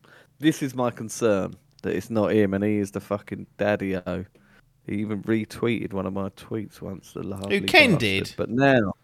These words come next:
Speaker 1: Ken did, big
Speaker 2: Right,
Speaker 1: Ken.
Speaker 2: next time, get it on the Dimp account. Get that,
Speaker 1: Yeah,
Speaker 2: get that
Speaker 1: it's what,
Speaker 2: exposure.
Speaker 1: it was,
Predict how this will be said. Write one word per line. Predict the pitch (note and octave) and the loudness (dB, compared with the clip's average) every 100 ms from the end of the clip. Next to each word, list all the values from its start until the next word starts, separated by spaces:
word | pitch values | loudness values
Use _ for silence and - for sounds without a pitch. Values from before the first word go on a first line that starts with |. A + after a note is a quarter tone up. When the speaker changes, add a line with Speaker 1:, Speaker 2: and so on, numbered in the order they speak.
| _ _ - | _ _ -2
Speaker 1:
Ken | - G3 E3+ | 2 2 2
did, | A2 G#2+ | 2 6
big | |
Speaker 2:
Right, | D#3 C#3+ B2 | 8 8 6
Speaker 1:
Ken. | F#3 | 8
Speaker 2:
next | A#3+ G3 - | 8 8 6
time, | E3 D#3+ E3 | 8 8 8
get | G3 | 8
it | |
on | F#3+ | 8
the | F#3 | 6
Dimp | G3 F#3 D#3+ | 8 6 4
account. | - B2 G2 F2+ F#2+ - _ _ _ _ _ _ _ _ _ _ - | 2 2 2 -2 -8 -14 _ _ _ _ _ _ _ _ _ _ -2
Get | E3+ - | 0 4
that, | D#3+ | 4
Speaker 1:
Yeah, | A#2 A2+ | 6 6
Speaker 2:
get | F#3 | 8
that | F#3+ F#3 | 10 10
Speaker 1:
it's | G#3+ | 10
what, | A#3 | 8
Speaker 2:
exposure. | G3 F#3+ F3 C#3+ A#2 | 8 10 10 6 2
Speaker 1:
it | G2 E2 | 0 0
was, | E2+ - | -4 -6